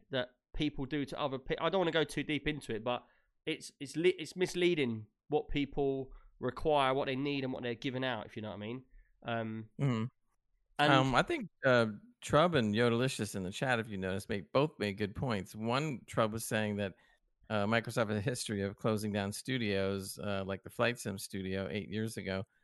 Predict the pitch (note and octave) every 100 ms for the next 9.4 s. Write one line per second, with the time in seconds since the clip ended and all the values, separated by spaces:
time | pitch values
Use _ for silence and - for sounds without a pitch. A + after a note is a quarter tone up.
0 | _ _ - G#2 C#3 A2 A2+ G#2 - A#2+
1 | G#2 G2+ G2+ G#2 G#2+ A2 G#2+ G2 G2 -
2 | C#3 D2 F#2 - _ _ - G#2+ C#3+ D3+
3 | A#2+ A#2 A#2 A2+ - B2 A2+ A2+ G#2 G#2+
4 | A2+ A#2+ A#2+ A2 - _ _ _ _ B2
5 | B2 A#2+ G#2 A#2 C#3+ A2+ A2 G#2+ G#2 G#2+
6 | A2 G#2+ G#2 G#2+ - D3 B2 A2+ - G#2+
7 | A2+ A2 G#2 - A2+ G#2+ G2+ G#2+ G#2 G2+
8 | G2+ - G#2 G2 - F#2+ F#2+ - G2 F#2+
9 | F2+ F2 F2+